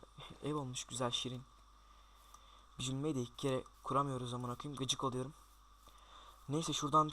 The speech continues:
koyun falan bakalım da abi. Üç tane bulursak fenalardayız. Ama evi kaybedersek daha da fenalardayız.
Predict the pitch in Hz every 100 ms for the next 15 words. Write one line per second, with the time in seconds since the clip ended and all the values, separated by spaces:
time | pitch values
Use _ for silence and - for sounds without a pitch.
0 | - 143 151 147 151 151 147 156 180 156
1 | 135 131 - - - - 151 151 151 156
2 | 170 170 - - - - - 143 147 147
3 | 147 147 151 - - - - - - -
4 | - - - - - - - - - -
5 | - - - - - - - - 139 143
6 | - - 147 175 180 160 160 160 214 165
7 | 165 151 147 139 139 135 151 220 -